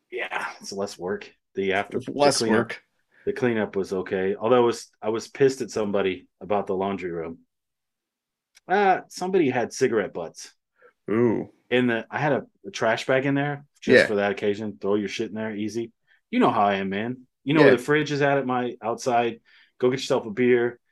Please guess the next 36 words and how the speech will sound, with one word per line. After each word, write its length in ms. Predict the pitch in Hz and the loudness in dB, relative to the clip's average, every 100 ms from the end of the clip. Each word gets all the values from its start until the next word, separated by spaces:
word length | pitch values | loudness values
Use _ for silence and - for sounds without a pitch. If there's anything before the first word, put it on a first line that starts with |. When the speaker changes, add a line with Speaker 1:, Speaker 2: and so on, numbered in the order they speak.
| _ _ | _ _
Speaker 1:
You 80 | 107 | -6
know, 120 | 107 | -2
I'm 80 | 113 | 0
not 120 | 139 135 | 0 -2
gonna 140 | 117 | -4
serve 320 | 107 127 120 | -2 0 0
everybody. 480 | 107 92 - 92 95 | 0 -4 -4 -4 -4
You 160 | 110 104 | -4 -4
know, 120 | 107 | -2
I 180 | 98 120 | -2 0
laid 200 | 117 117 | 2 2
all 140 | 113 | 2
the 100 | 113 | 2
alcohol 460 | 101 110 117 110 107 | 0 -2 -4 -2 0
out. 160 | 107 107 | 0 -2
I 80 | |
do, 220 | 117 117 110 | -2 -4 -4
I 100 | 113 | 0
go 180 | 135 | 0
the 120 | 127 101 | 0 0
whole 160 | 113 | -2
nine 220 | 110 104 98 | -2 -4 -4
yards 260 | 95 82 | -6 -8
'cause 140 | - 98 | -8 -6
I 60 | |
want 140 | 101 98 | -4 -4
everybody 240 | 92 98 | -2 -2
to 40 | 95 | -2
have 120 | 87 | -4
a 20 | |
good 160 | 92 82 | -10 -10
time. 280 | 101 90 - _ _ _ _ _ _ | -10 -10 -12 _ _ _ _ _ _
Um, 340 | 101 101 92 - _ _ _ _ | -4 -2 -4 -10 _ _ _ _
somebody 320 | - 196 180 | -6 0 2
fucking 380 | 117 131 123 110 | 0 -4 -4 -6
took, 300 | - 110 - | -4 -6 -8